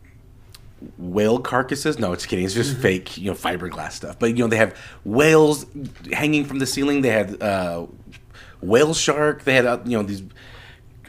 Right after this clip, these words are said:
Speaker 1: uh, rays, giant manta rays hanging from the ceiling. And that's also kind of what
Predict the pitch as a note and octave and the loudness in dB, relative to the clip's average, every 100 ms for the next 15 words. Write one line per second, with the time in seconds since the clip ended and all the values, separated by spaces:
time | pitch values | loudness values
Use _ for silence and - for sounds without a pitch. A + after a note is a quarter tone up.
0 | - G2 F#2 A2 A#2+ C#3+ D#3+ A#2 A2 A#2 | -6 -4 -2 2 6 6 4 0 4 4
1 | B2 G2+ - - G#2+ G2+ G#2 B2 C#3+ C3 | 4 -2 -10 -12 -4 0 2 2 2 2
2 | C3+ D3 A#2+ A#2+ B2 B2+ C3 - B2 B2 | 2 2 0 0 2 2 0 0 2 2
3 | A2+ G#2+ C3+ D#3+ B3 C4 - - - - | 0 -2 -2 0 0 -4 -10 -20 -18 -20
4 | - - A#2 A#2+ B2+ D#3 F#3 C#3+ D#3+ D#3 | -16 -4 0 2 2 0 0 0 2 4
5 | C#3+ C3+ D3 C#3+ C3 C3 | 2 0 -2 0 2 0